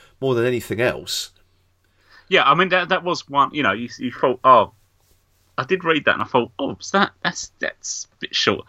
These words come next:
Speaker 2: And then we actually watched it and thought, <laughs> "It's not that much longer." <laughs>
Speaker 1: No, it's not.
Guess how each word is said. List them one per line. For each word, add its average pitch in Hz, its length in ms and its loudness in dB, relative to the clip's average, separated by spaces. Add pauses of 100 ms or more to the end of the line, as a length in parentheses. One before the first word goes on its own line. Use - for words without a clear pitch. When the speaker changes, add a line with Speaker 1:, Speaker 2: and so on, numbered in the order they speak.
(420)
Speaker 2:
And 160 80 4
then 170 100 4
we 165 60 4
actually 139 220 2
watched 135 360 -2
it 107 100 0
and 101 80 -12
thought, 135 220 -2 (100)
<laughs> - 40 -2
"It's 175 180 -2
not 127 560 -2
that - 300 -2
much - 240 2
longer." 117 500 0 (180)
<laughs> 185 140 -2
Speaker 1:
No, 202 540 0
it's 147 200 -6
not. 247 380 -2